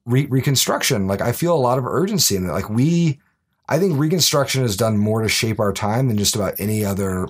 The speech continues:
period in American history. And I want people to engage with it, frankly. The trick with Heaven's Mandate is I don't feel that same urgency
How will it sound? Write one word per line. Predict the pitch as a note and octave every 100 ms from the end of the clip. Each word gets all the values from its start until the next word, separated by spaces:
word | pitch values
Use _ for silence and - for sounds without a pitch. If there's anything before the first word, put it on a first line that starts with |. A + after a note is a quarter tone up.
| -
period | - A#2+ A#2 C3 C3+
in | G#2
American | G2 G2 G2+
history. | F#2+ G2+ - D3+ E3 D3+ - - - A#2+
And | A#2+
I |
want | A2+ A#2+ B2
people | - C3+ C3 B2+
to | A2+ - A#2+ A2+
engage | G#2+ G2+ A2+ C#3
with | A2+ G2
it, | -
frankly. | A#2+ B2+ B2 G2+ E2 D#2 - _ _ _ _ _ - -
The | G2 G#3+ -
trick | - G3 G#3+
with | F#3
Heaven's | C#3+ D#3+ D#3+ C3
Mandate | D#3+ D#3+ C3 A2 G#2 -
is | G#2 G#2 G2 F#2+ - -
I | F#2+
don't | G2 A#2+ A#2+
feel | F#2 C3+ C3 A#2
that | G#2 F#2+
same | - A2+ G#2+ G#2
urgency | G#2+ G2+ G2 F2 - D2 C#2+